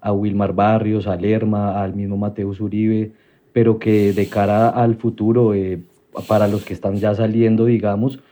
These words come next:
y estas nuevas promesas que están entrando, son jugadores que empiezan a proyectarse y, y a mostrarse para un, para un mue-, un muy buen futuro. Lo mismo lo de Yasser Asprilla, el jugador del,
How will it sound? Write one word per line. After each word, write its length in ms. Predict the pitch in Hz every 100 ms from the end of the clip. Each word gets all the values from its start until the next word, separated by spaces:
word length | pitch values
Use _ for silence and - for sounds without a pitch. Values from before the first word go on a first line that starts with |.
| _
y 200 | - 117
estas 260 | 113 110 117
nuevas 320 | 113 113 113
promesas 420 | - 110 101 98
que 100 | -
están 200 | 117 101
entrando, 540 | 101 98 101 110 123 151
son 200 | 107 104
jugadores 520 | 107 110 110 101 92
que 80 | 110
empiezan 380 | 107 98 98 95
a 100 | 98
proyectarse 680 | 107 101 - 98 104 123 143
y, 280 | 104 87 92 _ _ _
y 80 | 107
a 60 | 101
mostrarse 580 | 101 - 101 95 110
para 260 | 107 110 104
un, 480 | 95 95 92 92 - _ _ _
para 220 | 110 107
un 120 | 104
mue-, 140 | 104 107
un 220 | 117 110
muy 100 | 113
buen 240 | 110 117
futuro. 460 | 110 120 117 117 139
Lo 100 | 120
mismo 300 | 113 104 110
lo 100 | 117
de 140 | 123
Yasser 340 | 107 104 104 110
Asprilla, 400 | 117 - 107 123
el 80 | 113
jugador 480 | 107 98 95 92
del, 380 | 101 101 107 101